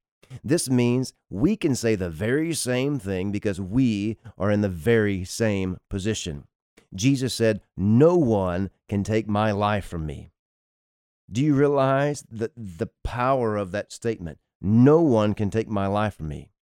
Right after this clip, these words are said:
And we can see this all throughout Jesus' earthly ministry.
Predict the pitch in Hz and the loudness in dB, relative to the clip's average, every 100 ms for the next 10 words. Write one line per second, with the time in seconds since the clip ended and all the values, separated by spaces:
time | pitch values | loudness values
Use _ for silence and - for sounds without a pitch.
0 | _ _ _ _ _ _ - 143 147 127 | _ _ _ _ _ _ 4 6 6 2
1 | - 170 185 131 117 110 127 127 113 113 | 0 -2 0 2 2 2 2 2 2 0
2 | 113 98 123 107 85 95 107 104 - 90 | 0 -2 -2 -4 -6 -4 -2 -2 -4 -4
3 | 101 113 - 76 76 | 0 -2 -4 -8 -10